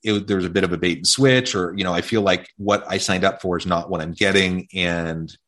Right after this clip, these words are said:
right now we know that employees have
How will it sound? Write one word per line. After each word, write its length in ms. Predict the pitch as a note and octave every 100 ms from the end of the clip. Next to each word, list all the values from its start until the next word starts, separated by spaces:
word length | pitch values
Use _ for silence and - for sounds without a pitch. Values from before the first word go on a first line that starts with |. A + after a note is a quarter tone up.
| _
right 220 | F#2+ F#2
now 200 | E2+ F2
we 100 | E2+
know 300 | E2+ F2 F2
that 260 | E2+ E2 D#2+
employees 800 | F2 - E2+ E2 E2 E2 D#2+ -
have 560 | E2+ D#2 D2+ D2+ D2